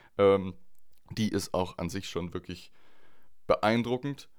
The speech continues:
Und, äh, ich kann jedem nur ans Herz legen, äh, den Film zu gucken. Der ist ab dem siebenundzwanzigsten Juni, ähm, kann man den online sehen. Äh, in ausgewählten Kinos läuft der auch davor. Ich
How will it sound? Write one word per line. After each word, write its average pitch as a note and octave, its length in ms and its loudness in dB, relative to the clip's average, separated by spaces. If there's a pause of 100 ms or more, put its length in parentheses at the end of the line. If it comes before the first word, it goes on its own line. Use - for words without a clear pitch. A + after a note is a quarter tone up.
(180)
Und, G2+ 460 2
äh, F#2+ 280 4
ich - 140 -6
kann G2 180 -4
jedem F#2+ 220 -2
nur G2 160 2
ans F2+ 220 -4
Herz F#2 320 -6
legen, F2 420 -4
äh, D#2+ 180 -2
den E2 180 -6
Film F2+ 180 -6
zu - 100 -8
gucken. A#2+ 260 -6
Der F#2+ 140 0
ist - 160 -8
ab G2+ 160 -6
dem F#2 200 -4
siebenundzwanzigsten B2 1300 -6
Juni, A#2 540 2 (480)
ähm, F#2 340 -4 (180)
kann F#2+ 220 -8
man F2+ 240 -4
den F2 340 -2
online F2+ 520 0
sehen. G2 560 -2 (320)
Äh, F#2+ 160 2
in G2+ 120 -4
ausgewählten G2+ 560 -2
Kinos A2 440 -6
läuft F#2+ 340 4
der F2+ 200 4
auch F2 240 0
davor. F2+ 640 0
Ich - 220 -12